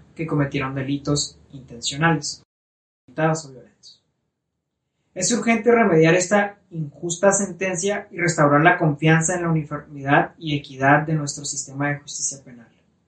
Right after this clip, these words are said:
Y, en consecuencia, he optado por conmutar su sentencia ahora. Con ello,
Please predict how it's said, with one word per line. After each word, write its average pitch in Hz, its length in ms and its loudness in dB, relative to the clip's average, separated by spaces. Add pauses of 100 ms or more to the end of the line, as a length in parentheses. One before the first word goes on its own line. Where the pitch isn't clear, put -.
(320)
Y, 190 300 -8 (160)
en 147 140 -20
consecuencia, 175 840 2 (300)
he 165 80 -2
optado 185 500 6
por 175 160 0
conmutar 156 480 0
su 170 100 -4
sentencia 147 800 -4 (120)
ahora. - 540 -16 (960)
Con 165 180 4
ello, 202 360 4